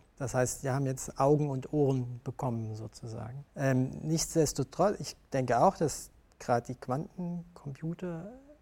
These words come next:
einen sehr großen Einfluss haben werden. Also auch technologisch wird sich noch einiges tun, weil man auch weiß, dass man bei den Chips sowieso an einem Ende ist. Da ist ein physikalisches Limit da.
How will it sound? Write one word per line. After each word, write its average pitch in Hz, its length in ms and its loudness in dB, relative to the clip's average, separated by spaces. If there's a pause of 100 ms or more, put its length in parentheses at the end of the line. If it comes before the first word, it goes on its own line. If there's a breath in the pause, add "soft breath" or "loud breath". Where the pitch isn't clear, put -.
(320)
einen 143 120 -8
sehr - 400 -2
großen 160 340 0
Einfluss 170 500 -6
haben 190 240 -4
werden. 202 200 -4
Also 131 200 0
auch - 260 2 (100)
technologisch 139 760 -2
wird 185 140 -6
sich 180 180 -6
noch 170 140 -6
einiges 170 500 -6
tun, 185 240 0
weil 139 140 2
man 131 120 2
auch 120 160 2
weiß, 135 260 2
dass 135 180 -4
man 131 600 -6
bei 131 120 -6
den 127 160 -6
Chips - 360 -4
sowieso 131 380 0
an 151 140 -2
einem 165 100 -2
Ende 175 240 4
ist. - 360 0
Da 131 60 0
ist 131 160 -4
ein 131 120 -6
physikalisches 123 800 -4
Limit 147 380 -6 (120)
da. 170 220 -8